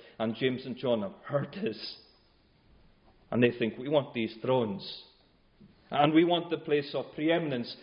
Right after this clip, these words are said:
the right hand and the left. We want to be right next to you. We've laid hold of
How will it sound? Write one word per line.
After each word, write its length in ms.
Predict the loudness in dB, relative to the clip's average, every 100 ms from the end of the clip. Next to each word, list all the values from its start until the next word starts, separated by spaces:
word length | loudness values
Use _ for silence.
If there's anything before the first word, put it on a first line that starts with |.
| -8
the 80 | 2
right 260 | 4 4 0
hand 260 | -6 -6
and 100 | -6
the 60 | -4
left. 260 | -2 -2
We 80 | -2
want 180 | 0 0
to 60 | -4
be 80 |
right 480 | -6 -2 -2 -2 -6
next 420 | -6 -4 -4 -10 -8
to 80 |
you. 420 | -4 -2 0 0 -2 -10 -20 _ 4
We've 220 | 6 6
laid 340 | 6 6 6 0
hold 400 | 2 4 4 2
of 120 | 0